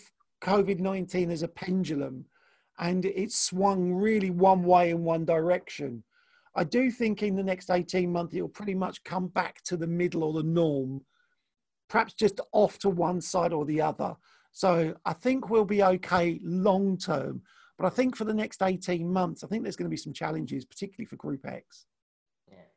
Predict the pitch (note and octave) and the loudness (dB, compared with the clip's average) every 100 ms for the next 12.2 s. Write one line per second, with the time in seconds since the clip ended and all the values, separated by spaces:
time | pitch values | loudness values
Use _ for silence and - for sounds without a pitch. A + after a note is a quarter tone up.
0 | _ _ G#2 A2 B2 C#3 C#3+ C#3+ C#3 _ | _ _ -20 -16 -12 -8 -8 -10 -18 _
1 | - A2+ A#2 _ A#2 C3+ F3 E3 C3+ C#3+ | -20 -20 -20 _ -10 -6 -4 -6 -8 -8
2 | B2 B2 B2 A2+ A2+ A2+ A2 A2 G#2+ G#2 | -6 -6 -4 -6 -8 -8 -4 -4 -2 -4
3 | G#2 G2+ - _ _ - F#2 F#2+ G2 A2 | -6 -10 -12 _ _ -20 -14 -12 -10 -12
4 | G#2+ B2 B2+ - C#3 E3+ C#3+ B2+ D4 - | -12 -12 -12 -8 -6 -4 -4 -6 -8 -14
5 | _ _ _ - A2 A2+ A2 A2 A2 A2+ | _ _ _ -16 -12 -10 -10 -12 -14 -16
6 | A2 A2+ A2 A#2+ A#2+ B2 A2+ A2+ A#2+ A2+ | -16 -14 -8 -8 -8 -12 -10 -8 -8 -10
7 | - G2+ G#2 G#2+ G2 G#2 G#2+ G2+ G2 F2+ | -14 -14 -12 -12 -14 -16 -14 -14 -14 -16
8 | F#2+ G#2 A#2+ A#2 - - - - - - | -16 -12 -12 -12 -14 -14 -14 -14 -16 -14
9 | G2 G2 A2+ A2 A#2 D3+ A#2+ F2+ E2 - | -14 -14 -14 -14 -8 -8 -8 -12 -18 -20
10 | - A2 G#2+ B2+ A#2+ A2+ A2+ C3+ C#3 A2+ | -18 -16 -14 -10 -8 -6 -6 -4 -6 -10
11 | - B2+ E3+ - A#3 - - - _ _ | -12 -14 -12 -14 -14 -16 -20 -20 _ _
12 | _ A#2 | _ -8